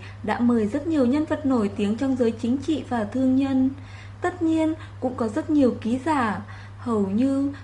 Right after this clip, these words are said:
tất cả ký giả đều vì theo dõi vụ scandal mà tới đây.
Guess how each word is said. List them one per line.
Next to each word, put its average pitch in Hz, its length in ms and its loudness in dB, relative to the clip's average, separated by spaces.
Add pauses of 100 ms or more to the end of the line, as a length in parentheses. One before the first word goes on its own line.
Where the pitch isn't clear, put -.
(100)
tất 302 200 -4
cả 269 200 0 (100)
ký 220 140 -2
giả 269 220 0
đều 208 220 0
vì 208 220 0
theo 240 200 -4
dõi 247 240 -2
vụ 269 140 -2
scandal 262 640 2
mà 240 300 2
tới 202 200 0
đây. 262 400 0